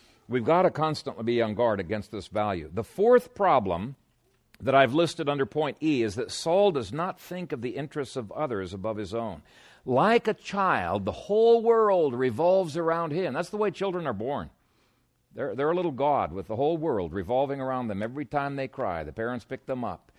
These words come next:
And, uh, perhaps parents didn't train,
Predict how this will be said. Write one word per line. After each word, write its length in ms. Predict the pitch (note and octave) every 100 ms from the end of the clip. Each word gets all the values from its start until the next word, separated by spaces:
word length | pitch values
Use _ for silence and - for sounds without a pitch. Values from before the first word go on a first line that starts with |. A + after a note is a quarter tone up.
| _ _ _ _
And, 440 | G#2+ A2+ A2 A2 A2+
uh, 600 | A2 G#2 F#2+ G2+ G2 G2 F#2 F#2+ G2+ G2
perhaps 380 | C3+ C#3 D#3+ -
parents 400 | D#3+ E3+ D#3+ -
didn't 260 | E3+ D#3
train, 520 | - D#3 E3 C3 G2